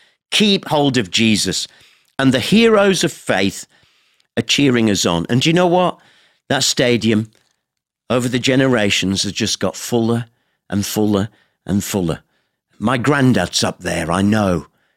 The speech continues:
who prayed me into God's kingdom, and many, many others. And, you know, there are times when it's just good to remember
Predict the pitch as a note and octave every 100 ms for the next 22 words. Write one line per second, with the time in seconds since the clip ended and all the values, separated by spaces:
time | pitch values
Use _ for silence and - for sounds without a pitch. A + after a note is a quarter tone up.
0 | _ - F#2+ - C#3 B2+ G2+ A2 G#2 G#2
1 | G2+ G#2 F2 G2 D#2 - G#2+ G2 E2+ -
2 | _ _ _ - A#2 C3 C#3+ F3 G#3 G#3+
3 | E3+ D#3+ C#3 C3 A#2+ A2 F#2 F2 - A#2+
4 | C3+ C3+ - _ D4 C#4 B3+ C4 - C4+
5 | B3+ A#3+ A3 G3+ - - G#3+ - - C3
6 | - G#3+ A3 - - G3 G3+ D#3+ A#2 F#2+
7 | E2+